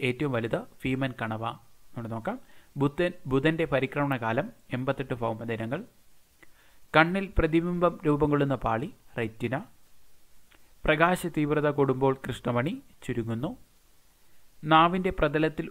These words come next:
ഉദ-, ഉയ-, ഉയർന്നു നിൽക്കുന്ന ഭാഗങ്ങൾ പാപ്പില്ലകൾ. നട്ടെല്ലില്ലാത്ത ജീവികളിൽ ഏറ്റവും വലുത് ഭീമൻ കണവ. അടുത്ത പോയിന്റ്,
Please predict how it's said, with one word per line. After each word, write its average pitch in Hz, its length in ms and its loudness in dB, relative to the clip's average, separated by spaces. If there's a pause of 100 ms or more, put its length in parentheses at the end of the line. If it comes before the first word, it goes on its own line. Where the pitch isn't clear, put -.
ഉദ-, 139 160 2
ഉയ-, 135 400 2
ഉയർന്നു 147 420 0
നിൽക്കുന്ന 143 360 0
ഭാഗങ്ങൾ 117 480 -2 (240)
പാപ്പില്ലകൾ. 113 580 -2 (1300)
നട്ടെല്ലില്ലാത്ത 135 680 2
ജീവികളിൽ 127 520 0 (120)
ഏറ്റവും 147 260 -2
വലുത് 120 280 -2 (240)
ഭീമൻ 113 360 -4
കണവ. 117 280 -4 (920)
അടുത്ത 127 180 -6
പോയിന്റ്, 151 260 -6